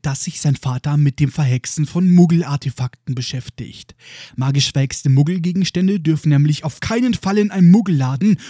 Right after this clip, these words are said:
oder noch schlimmer bei Muggeln zu Hause landen. Vergangenes Jahr zum Beispiel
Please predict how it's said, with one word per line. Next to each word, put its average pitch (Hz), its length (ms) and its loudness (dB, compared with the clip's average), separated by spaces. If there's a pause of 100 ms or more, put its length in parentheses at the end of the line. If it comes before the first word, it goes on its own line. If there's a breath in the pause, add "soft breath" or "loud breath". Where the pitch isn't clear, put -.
oder 196 200 2
noch 208 180 2
schlimmer 196 380 2
bei 185 100 0
Muggeln 208 360 4
zu 160 180 4
Hause 247 300 2
landen. 165 560 0 (460)
Vergangenes 226 520 0
Jahr 139 200 -2
zum - 140 0
Beispiel 139 500 0